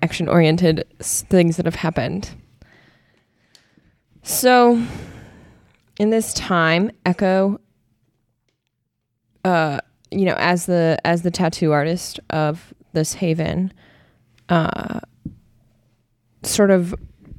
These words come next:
secretly, uh, had used, used her magics re-, and, re-, and her power over the tattoos to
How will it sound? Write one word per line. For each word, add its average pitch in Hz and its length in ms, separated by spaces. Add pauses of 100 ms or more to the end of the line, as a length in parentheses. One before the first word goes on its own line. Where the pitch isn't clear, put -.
(800)
secretly, 180 1160 (560)
uh, 175 480 (2250)
had 190 680 (640)
used, 269 260
used 262 260
her 277 120
magics 170 680 (220)
re-, 180 240
and, 180 120
re-, - 240
and 175 140
her 180 100
power 165 320
over 165 160
the 160 140
tattoos 160 680
to 160 520